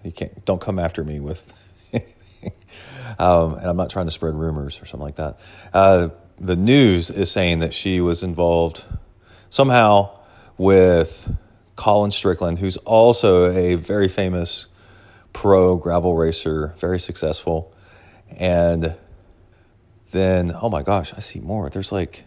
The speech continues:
timestamps on camera stuff. Oh, wow. I'm reading on Slow Twitch a little bit about some stuff.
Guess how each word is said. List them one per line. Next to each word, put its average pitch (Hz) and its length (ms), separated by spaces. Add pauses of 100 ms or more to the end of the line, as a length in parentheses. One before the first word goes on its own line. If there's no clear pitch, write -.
(160)
timestamps 104 640
on 82 140
camera 98 580 (1080)
stuff. 110 380
Oh, 110 200
wow. 87 420 (880)
I'm 98 100
reading 107 140
on 82 100
Slow 95 240
Twitch 85 420 (960)
a - 60
little 85 240
bit 85 120
about 82 300
some - 140
stuff. - 380